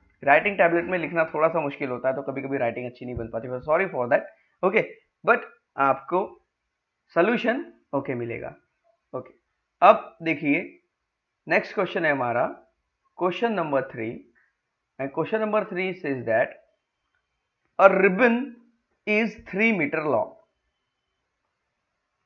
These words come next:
a ribbon is three meter long, okay, can we cut it into fifty centimeter piece and have nothing left over,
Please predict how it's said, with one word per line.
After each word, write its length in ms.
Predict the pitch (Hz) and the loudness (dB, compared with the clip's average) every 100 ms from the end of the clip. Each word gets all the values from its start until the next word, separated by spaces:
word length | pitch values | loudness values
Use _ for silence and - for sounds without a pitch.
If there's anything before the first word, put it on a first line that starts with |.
| _ _ _ _ _ _ _ - | _ _ _ _ _ _ _ 2
a 100 | 160 | 4
ribbon 380 | 165 170 214 247 | 4 4 4 4
is 160 | 247 - | 0 -4
three 200 | 180 214 | -2 2
meter 300 | 233 - 147 123 | 2 0 -2 0
long, 340 | 110 110 170 - _ _ _ _ _ _ _ _ _ _ _ - | 0 0 -4 -16 _ _ _ _ _ _ _ _ _ _ _ -8
okay, 220 | 143 175 - - _ _ _ _ _ _ _ | 0 0 -2 -16 _ _ _ _ _ _ _
can 300 | 202 208 269 | 6 6 6
we 100 | 285 294 | 2 4
cut 220 | 233 226 | 2 2
it 180 | - - | -2 -2
into 300 | 233 226 233 - 165 | -4 -2 -2 -2 -4
fifty 280 | 147 220 | -4 -2
centimeter 640 | 220 220 208 233 226 233 226 - | 0 0 0 -2 -2 -4 -6 -8
piece 220 | 233 - _ _ _ _ _ _ - | -10 -12 _ _ _ _ _ _ 4
and 320 | 160 196 240 - - - 151 | 6 6 2 -8 -20 -6 4
have 200 | 170 175 | 4 4
nothing 400 | 139 123 196 202 | 0 -2 -2 -2
left 260 | 202 202 220 220 | -2 -4 -6 0
over, 340 | 170 170 175 | 4 6 6